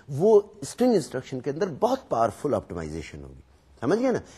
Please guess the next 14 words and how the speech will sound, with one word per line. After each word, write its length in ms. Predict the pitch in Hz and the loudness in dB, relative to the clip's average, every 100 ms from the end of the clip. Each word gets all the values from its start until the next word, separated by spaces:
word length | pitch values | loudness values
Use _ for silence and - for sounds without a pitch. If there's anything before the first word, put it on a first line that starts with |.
| - | -6
اس 180 | 208 202 | -4 -2
وجہ 240 | 165 165 | 0 2
سے 160 | 202 208 | 2 2
یہ 140 | 175 | 2
انسٹرکشن 500 | 147 120 104 - 95 | 2 0 -8 -10 -10
ہیں، 60 | 92 - | -8 -8
اس 160 | - | -4
وجہ 200 | 143 107 | -2 -2
سے۔ 100 | 90 - | -4 -2
اور 120 | 147 | -2
دوسرے، 380 | 151 214 262 277 277 - - - - _ _ 165 | 0 0 2 0 -2 -16 -20 -20 -20 _ _ -2
number 480 | 180 220 240 254 330 | 4 6 8 8 8
of 420 | 302 - - 208 | 8 4 2 6
code 260 | 269 294 | 8 8